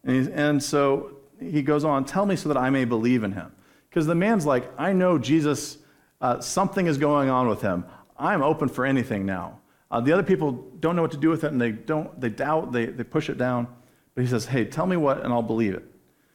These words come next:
And Jesus said to him, "You've seen him. The one speaking to you is he."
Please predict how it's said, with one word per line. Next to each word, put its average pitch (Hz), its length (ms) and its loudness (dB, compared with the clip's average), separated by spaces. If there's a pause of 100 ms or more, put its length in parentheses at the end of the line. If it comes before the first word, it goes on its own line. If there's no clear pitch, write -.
(220)
And 120 160 -2
Jesus 143 220 0
said 127 200 2
to 120 60 2
him, 117 120 2
"You've 156 240 2
seen 151 300 -2
him. 131 400 0
The 131 60 -8
one 117 160 0
speaking 156 480 -4
to 123 140 -8
you 110 100 -4
is 101 100 -8
he." 151 520 -2